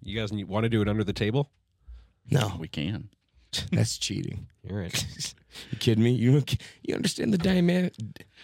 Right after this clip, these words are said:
Speaker 2: dynamic we have under there? You had no idea.
Speaker 1: Go ahead.
Speaker 2: Co-host compatibility. Three, two, one.
Speaker 1: Snatch quote.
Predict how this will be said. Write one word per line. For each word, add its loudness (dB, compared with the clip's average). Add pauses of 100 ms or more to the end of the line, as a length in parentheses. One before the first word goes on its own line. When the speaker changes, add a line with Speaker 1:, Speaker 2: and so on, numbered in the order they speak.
(300)
Speaker 2:
dynamic 4
we 4
have 4
under 4
there? 0 (420)
You 4
had 0
no 4
idea. -2 (1200)
Speaker 1:
Go -20
ahead. -12 (420)
Speaker 2:
Co-host 4
compatibility. 2
Three, -2 (100)
two, 0 (140)
one. 0
Speaker 1:
Snatch 0
quote. 0